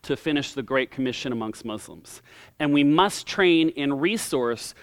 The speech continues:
the global church <laughs> because it is from these countries in the South, these big leaders, anointed servants of the Lord who have strong discipleship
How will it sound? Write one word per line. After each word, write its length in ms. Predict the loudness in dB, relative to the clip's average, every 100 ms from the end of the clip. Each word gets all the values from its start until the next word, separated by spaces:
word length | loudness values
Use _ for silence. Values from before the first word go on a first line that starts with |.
| -20 _
the 100 | -6
global 400 | 2 2 2 -2
church 640 | -2 0 0 -2 -10 -14 -12 -10
<laughs> 180 | -6 -2
because 380 | -2 0 0 0
it 120 | -2
is 120 | -4
from 320 | 0 0 0 -2 -12 -18
these 440 | -8 -2 0 0 0
countries 540 | 2 2 4 0 2
in 120 | 0
the 80 | 0
South, 480 | 4 8 10 8 2 -12 -14
these 460 | 0 2 2 0
big 260 | 2 2 4
leaders, 380 | 4 4 4 0
anointed 720 | 2 4 6 6 6 4 0 0
servants 560 | 0 4 4 4 0
of 140 | -2 -2
the 100 | 0
Lord 340 | 4 4 4 -2 -12
who 80 | 2
have 120 | 2
strong 540 | 2 -2 6 10 12 10
discipleship 960 | 2 4 6 6 2 -4 -4 -4 -6